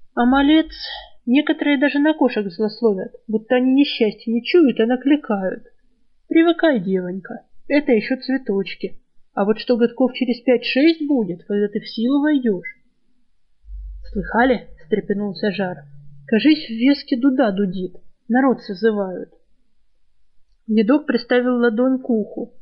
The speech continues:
потом досадливо ею махнул. «А, ладно. Небось, царский глашатай какую-то весть принес. К вечеру сама до нас докатится. Давайте-ка еще вон по той опушечке пройдемся.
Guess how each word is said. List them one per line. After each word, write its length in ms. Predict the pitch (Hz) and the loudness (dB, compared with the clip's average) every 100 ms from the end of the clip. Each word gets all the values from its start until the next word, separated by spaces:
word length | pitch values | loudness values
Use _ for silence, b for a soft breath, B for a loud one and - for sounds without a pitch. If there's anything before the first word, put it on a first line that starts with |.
| _ | _
потом 340 | - 220 294 254 | -4 0 2 2
досадливо 540 | 214 - 247 240 220 | 0 0 0 0 0
ею 340 | 220 214 226 220 | -2 -2 -2 -2
махнул. 520 | 233 - 202 190 - _ _ _ - | -4 -6 -10 -10 -14 _ _ _ -2
«А, 240 | 320 262 | 2 2
ладно. 580 | 202 196 196 190 185 - - - - - _ - - _ _ - | 0 -2 -2 -6 -10 -12 -18 -18 -20 -20 _ -20 -20 _ _ 2
Небось, 420 | 247 240 262 - | 2 4 2 0
царский 440 | - 262 240 - 233 | 0 0 0 -2 0
глашатай 540 | 240 277 240 214 208 | 2 2 0 -2 -4
какую-то 480 | 214 202 226 214 262 | -4 -2 -2 0 0
весть 380 | 240 220 - - | 2 0 -4 -6
принес. 520 | 202 196 190 - - _ _ _ | -4 -4 -10 -18 -20 _ _ _
К 60 | - | 0
вечеру 360 | 285 294 269 240 | 0 0 -2 -2
сама 360 | 294 247 208 | 0 0 0
до 120 | 196 | -2
нас 240 | 202 190 180 | -2 -4 0
докатится. 760 | 214 208 196 - - - 220 _ _ _ | 0 0 -8 -8 -16 -14 -16 _ _ _
Давайте-ка 480 | 240 247 330 330 240 | 0 2 2 2 0
еще 240 | 226 254 240 | 2 2 2
вон 320 | 302 339 311 | 4 4 2
по 100 | 247 | 0
той 260 | 262 254 | 2 2
опушечке 600 | 240 240 214 - - - | 2 0 -2 -2 -12 -10
пройдемся. 760 | - 208 208 208 190 170 - | -6 -4 -2 -2 -4 -8 -16